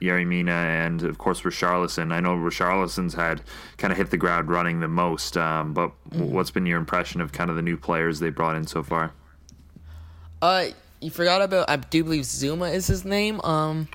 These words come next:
Speaker 1: Ooh.
Speaker 2: we also
Speaker 1: Yeah,
Speaker 2: got
Speaker 1: I
Speaker 2: him,
Speaker 1: think that's
Speaker 2: my guy.
Speaker 1: a loan, yeah.
Speaker 2: On, ah, he's still here, no?
Speaker 1: Yeah.
Speaker 2: Um, but I,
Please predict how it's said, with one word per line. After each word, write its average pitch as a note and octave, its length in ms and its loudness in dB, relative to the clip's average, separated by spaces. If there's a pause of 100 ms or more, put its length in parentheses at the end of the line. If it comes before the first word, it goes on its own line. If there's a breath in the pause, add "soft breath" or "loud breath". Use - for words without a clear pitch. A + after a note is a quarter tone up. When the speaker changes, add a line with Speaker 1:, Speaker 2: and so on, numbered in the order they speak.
(140)
Speaker 1:
Ooh. - 140 -2 (420)
Speaker 2:
we C3 120 -2
also B2+ 160 4
Speaker 1:
Yeah, - 40 4
Speaker 2:
got C3+ 120 6
Speaker 1:
I - 20 0
Speaker 2:
him, D#3 340 -2
Speaker 1:
think F#2+ 140 -6
that's G#2 60 4
Speaker 2:
my C3 100 4
guy. C#3 160 6
Speaker 1:
a - 40 2
loan, - 200 -2
yeah. D#2+ 180 -4 (720 soft breath)
Speaker 2:
On, C#3+ 240 0
ah, B3+ 260 0
he's A#3+ 200 -6
still B3+ 180 -4
here, B3+ 200 -4
no? C#4+ 200 -10 (180 loud breath)
Speaker 1:
Yeah. F3+ 180 -2 (100)
Speaker 2:
Um, E3 480 2
but D#3+ 500 2
I, G3+ 680 2